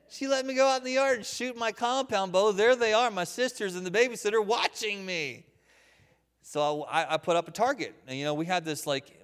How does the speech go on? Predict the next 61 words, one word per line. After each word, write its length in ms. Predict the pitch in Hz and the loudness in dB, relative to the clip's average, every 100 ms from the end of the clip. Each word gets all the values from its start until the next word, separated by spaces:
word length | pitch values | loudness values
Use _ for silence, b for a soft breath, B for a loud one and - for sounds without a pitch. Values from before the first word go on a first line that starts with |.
| 151 | -12
little 240 | 220 262 | -6 -4
bit 140 | 202 175 | -2 -4
of 80 | 139 | -4
an 100 | 135 | -8
incline, 320 | 143 147 143 | -6 -6 -6
small 300 | - 202 190 | -6 -4 0
backyard, 420 | 160 147 156 143 | -2 -2 -2 -2
but 60 | 135 | -4
a 20 | |
little 180 | 170 175 | -6 -6
bit 140 | 151 | -6
of 80 | 123 | -8
an 80 | 117 | -8
incline, 640 | 147 190 - 131 120 120 b b - | -8 -8 -6 -4 -4 -8 b b -10
and 100 | 131 | -8
then 100 | 131 | -4
an 120 | 117 - | -6 -6
alley, 460 | 139 165 139 120 | -4 -2 -2 -6
you 140 | 123 123 | -8 -8
know, 120 | 120 | -6
with 100 | 113 | -4
a, 100 | 110 | -6
like, 220 | 107 117 | -4 -6
a 60 | 104 | -8
hard 300 | 123 135 120 | -6 -6 -6
gravel 560 | 117 123 123 120 113 110 | -6 -6 -4 -6 -6 -6
road 340 | 123 185 156 | -4 -4 -4
there 140 | 113 107 | -6 -8
in 100 | 107 | -8
the 100 | 113 | -6
alley. 380 | 208 175 120 117 B B B | -4 -4 -6 -10 B B B
And 120 | 156 | -10
so 100 | 156 180 | -2 -2
I 40 | |
thought, 220 | 160 151 | 0 0
"Well, 140 | 170 151 | 0 -2
I'll 40 | |
shoot 280 | - 180 160 | -2 -8 -6
at 80 | 156 | -4
that 160 | 139 | -4
incline." 580 | 151 240 302 139 98 78 _ b b b - | -6 -10 -6 -6 -6 -10 _ b b b -10
So 140 | 208 | 0
what 120 | 247 | 2
am 60 | 247 | 2
I 80 | 226 | -2
gonna 140 | 208 | -2
put 240 | 170 220 214 | 0 -2 0
there 140 | 202 | -4
to 60 | 180 | -4
shoot 300 | - 254 233 | -8 -2 0
at? 140 | 151 | 0
I 80 | 151 | 0
gotta 180 | 180 165 | 0 0
have 140 | 165 | -4
some 160 | 196 175 | -6 -8
kind 140 | 160 | -8
of 60 | 113 | -4
target 380 | 196 254 214 | -2 0 -2
or 60 | 123 | -8
something, 280 | - 110 113 | -10 -10 -4
right? 300 | 120 190 | 0 0